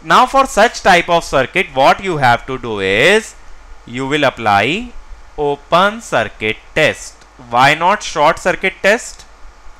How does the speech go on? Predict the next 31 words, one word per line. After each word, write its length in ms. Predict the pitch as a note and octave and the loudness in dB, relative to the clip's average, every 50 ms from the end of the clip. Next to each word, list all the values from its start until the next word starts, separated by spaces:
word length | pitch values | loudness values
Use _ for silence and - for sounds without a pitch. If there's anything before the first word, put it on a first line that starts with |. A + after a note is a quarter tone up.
| - - - - | -20 -20 -18 -8
In 200 | - D3+ D#3+ D#3 | -6 -6 -4 0
this, 200 | E3+ G#3 A#3+ A#3 | 2 2 2 2
if 160 | A#3 G3+ - F#3 | 0 -2 -2 0
you 120 | G#3 G#3 | 0 2
apply 400 | F#3+ E3+ - D3 C#3 C#3 F3+ A#3 | 2 2 2 2 2 4 2 2
short 340 | G#3+ - F3 D3 C3+ B2 - | -2 0 2 2 2 2 0
circuit 360 | - C#3+ A#2+ - B2+ A#2+ - | -4 -6 -4 -4 -6 -6 0
test, 260 | B2 D3 F3+ F3+ - | 0 0 0 0 -2
then 200 | C#3+ D3+ F3+ G#3 | -2 -2 -2 0
what 240 | F3+ D#3 C#3 - - | 2 2 2 2 0
will 120 | C3 B2+ | -6 -4
happen? 720 | A#2+ A2+ G#2+ G2 - - G#2+ G2+ G2+ A2 C3+ E3+ G#3 A#3 A#3 - - - - - - - - A#2+ | -2 0 0 0 0 0 -2 0 0 2 2 2 0 -2 -4 -16 -20 -20 -20 -20 -20 -20 -12 -4
Both 360 | C3+ D#3 F3 G#3 G#3+ - - | -2 2 2 2 0 0 2
diodes 440 | F#3 E3 D#3+ F3 F#3 G3+ G#3+ G3+ G3 | 4 4 4 4 4 0 -2 -2 -2
will 120 | G#3+ G3+ | -4 -2
be 100 | F#3+ A3+ | -2 -6
shorted. 560 | G#3+ - G3+ F#3+ F#3 F3+ - A3+ B3 B3+ B3+ - - - - - - - - - - - - - - - - | -6 0 2 2 2 2 2 0 0 0 -2 -14 -20 -20 -20 -20 -20 -20 -20 -20 -20 -20 -20 -20 -20 -12 -4
If 200 | E3+ F#3+ F#3+ D#3+ | -4 -4 -4 -2
both 280 | D3+ E3 G3 B3 B3 G3+ | 0 4 4 4 4 4
diodes 480 | F#3+ D3+ C#3 C#3+ D3+ F#3 A3+ A#3+ A3+ | 4 6 6 6 4 4 2 0 4
are 180 | A3+ G3+ E3+ C#3+ | 4 4 4 4
shorted, 560 | - - E3 C#3 B2+ B2 A2+ - D3+ F#3 F3 | 0 -2 0 2 2 2 2 2 0 0 0
V 180 | C#3+ D3 D3+ D#3 | 0 -2 -2 0
one 180 | E3 G#3 A3 | 0 2 2
and 180 | A#3 A3 F#3+ D#3+ | 2 0 -2 -2
V 160 | C#3 C#3+ C#3+ | -4 -4 -4
two 140 | - - G#3+ | -2 -2 0
will 160 | A3 F#3+ D#3+ | 0 0 0
be 160 | C#3+ D3 C#3 | 0 -2 -4
in 140 | C3+ C3 B2 | -4 -4 -6
parallel, 720 | - - B2 A2 G#2 G2+ G#2+ A2+ A2+ C3+ E3+ G#3 A#3+ A#3+ A#3+ | 0 2 4 4 4 2 0 -2 2 2 4 4 4 2 0